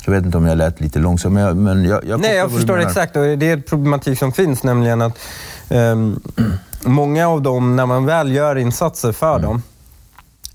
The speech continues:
Speaker 2: så är det lite för sent, liksom.
Speaker 1: Mm.
Speaker 2: Och sen är det ibland också... Sen finns det ju också den här att, ehm,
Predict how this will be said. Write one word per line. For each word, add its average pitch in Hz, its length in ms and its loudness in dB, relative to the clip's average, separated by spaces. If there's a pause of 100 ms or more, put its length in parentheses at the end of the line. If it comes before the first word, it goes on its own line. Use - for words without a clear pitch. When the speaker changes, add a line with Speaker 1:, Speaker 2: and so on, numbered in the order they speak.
(160)
Speaker 2:
så - 160 0
är 127 80 4
det 117 80 0
lite 113 220 0
för 90 100 -2
sent, 151 440 0
liksom. 78 360 -4 (160)
Speaker 1:
Mm. 82 120 4 (180)
Speaker 2:
Och 123 120 0
sen 151 240 0
är 165 80 2
det 156 80 2
ibland 123 400 0
också... 110 600 0 (240)
Sen - 180 0
finns 143 240 0
det 147 80 0
ju 139 60 2
också 127 220 -2
den 120 140 2
här 156 260 2
att, - 360 -4 (920)
ehm, 107 840 0